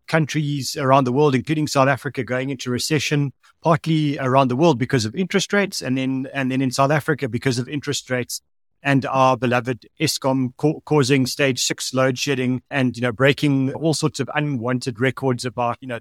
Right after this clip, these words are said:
a number of days per year of, of breakdowns and, and load shedding, which I think is just a nice way of saying blackouts, which is really what we're in. So I think it's important when we're in such a volatile time just to kind of give ourselves a context. What's, uh,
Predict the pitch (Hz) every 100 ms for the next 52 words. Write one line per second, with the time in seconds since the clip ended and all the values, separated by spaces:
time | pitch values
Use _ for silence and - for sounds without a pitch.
0 | _ 123 127 147 143 104 127 131 123 -
1 | 135 117 135 131 117 98 123 123 120 98
2 | - 135 - 147 143 143 123 - - 135
3 | 127 123 120 - 135 117 127 135 - 143
4 | 135 131 _ _ - 131 147 123 143 139
5 | 151 - 127 127 - 135 127 - 127 123
6 | 151 - 135 - 123 - 117 123 127 123
7 | 123 - 123 131 107 _ _ _ _ _
8 | - 190 185 185 - _ _ _ 139 196
9 | 208 208 180 175 190 208 131 135 135 147
10 | 135 123 202 - 165 110 135 - 143 135
11 | - 165 113 123 127 127 - 156 - -
12 | 160 120 - 143 160 135 156 139 123 -
13 | 139 120 107 - 107 160 - - 139 127